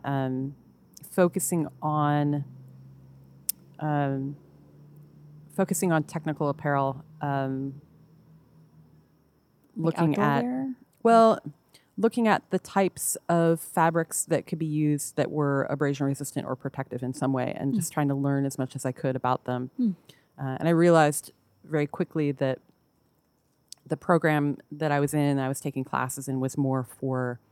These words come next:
Speaker 1: like, fashion design
Speaker 2: Mm-hmm.
Speaker 1: and not necessarily looking at the technical aspects of apparel.
Speaker 2: Mm-hmm.
Speaker 1: So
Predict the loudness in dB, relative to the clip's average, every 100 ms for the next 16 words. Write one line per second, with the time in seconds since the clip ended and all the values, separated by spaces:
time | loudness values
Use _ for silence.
0 | _ _ -14 -8 -2 -2 -2 -12 -10 -10
1 | -8 -10 -6 -2 2 2 0 -2 -4 -6
2 | -4 -2 -2 -2 -4 -4 -6 -6 -8 -8
3 | -8 -6 -6 -6 -8 -10 -10 -10 -10 -6
4 | -4 -2 -2 -2 -2 -2 -6 _ _ _
5 | _ -6 2 6 6 4